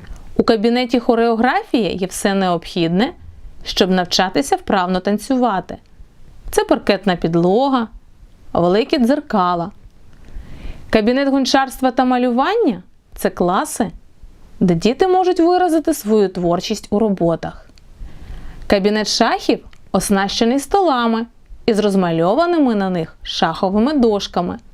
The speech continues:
годинниками для фіксації часу, різними таблицями. В актовій залі проводяться різноманітні концерти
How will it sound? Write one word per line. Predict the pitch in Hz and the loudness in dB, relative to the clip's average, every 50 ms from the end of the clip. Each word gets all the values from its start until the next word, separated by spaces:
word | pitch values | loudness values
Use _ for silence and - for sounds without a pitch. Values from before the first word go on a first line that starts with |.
| - - - - - - - - - - | -20 -18 -20 -20 -20 -18 -18 -18 -18 -6
годинниками | - - 277 339 285 220 214 220 247 277 294 294 277 285 - 254 247 247 | 0 0 2 2 2 2 2 2 2 2 2 0 0 0 0 0 0 0
для | 226 202 190 180 | 2 0 0 0
фіксації | - 170 - - - 190 185 185 - - 311 349 | -2 -4 -4 -2 -2 -2 -2 0 0 -2 -2 -2
часу, | 349 - - - - 226 202 202 202 208 - - - 196 208 - - - - - - - - - - | -4 -6 -8 -4 -2 0 0 0 -2 -4 -6 -6 -6 -8 -8 -10 -14 -20 -20 -20 -20 -20 -18 -6 -2
різними | 196 190 185 185 180 190 196 190 196 196 | 0 2 2 2 2 2 2 2 2 0
таблицями. | 190 208 196 190 180 180 180 175 175 - - 175 180 185 - - - - - - - - - - - - - - - - - - - - - - - - - - - - | 0 0 2 4 4 4 2 2 0 -2 -6 -6 -4 -6 -6 -10 -14 -20 -18 -16 -16 -16 -16 -16 -16 -14 -14 -14 -14 -16 -16 -16 -12 -10 -10 -10 -10 -10 -12 -10 -8 -6
В | - - - | -6 -2 -2
актовій | 240 254 - - 302 277 302 311 | -2 -2 0 0 0 2 2 2
залі | 277 254 294 320 370 453 415 311 - - - - - - | 2 2 2 2 2 2 2 0 -2 -4 -10 -20 -12 -4
проводяться | - 202 190 196 190 202 220 233 311 302 - 349 | 0 0 2 2 2 2 2 2 0 0 2 2
різноманітні | 339 349 330 285 277 277 254 247 226 214 208 214 208 - 285 | 2 2 4 4 2 2 2 0 0 0 -2 -2 -4 -4 -6
концерти | 285 - 359 339 330 - - 220 214 214 214 214 - - 196 208 | -4 -4 -4 -4 -4 -2 -2 0 0 0 -2 -4 -6 -8 -8 -8